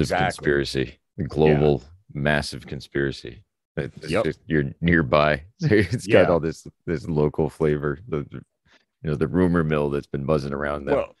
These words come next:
Speaker 1: he
Speaker 2: in the
Speaker 1: told me
Speaker 2: towns.
Speaker 1: he, he has saw with his own eyes, and it's down in, like, uh,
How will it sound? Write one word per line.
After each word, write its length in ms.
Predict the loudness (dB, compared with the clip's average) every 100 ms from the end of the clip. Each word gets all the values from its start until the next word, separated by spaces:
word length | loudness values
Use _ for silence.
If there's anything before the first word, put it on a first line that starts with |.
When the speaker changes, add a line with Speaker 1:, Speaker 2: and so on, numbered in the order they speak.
| _ _ _ _
Speaker 1:
he 100 | -2
Speaker 2:
in 40 |
the 60 | 0
Speaker 1:
told 240 | 2 0 0
me 120 | 0
Speaker 2:
towns. 360 | 0 -2 -6
Speaker 1:
he, 400 | -6 -2 0 -2 -8
he 300 | -4 -2 0
has 220 | -2 -4
saw 520 | -8 -4 0 0 0
with 240 | -2 -4 -4
his 280 | -4 -4 -6 -12 -4
own 260 | -2 0
eyes, 480 | 0 -2 -6 -12 -16 -8
and 120 | -6
it's 200 | -6 -6
down 360 | -4 -2 -2
in, 160 | -2 -4
like, 300 | -4 -4 -4
uh, 380 | -6 -6 -6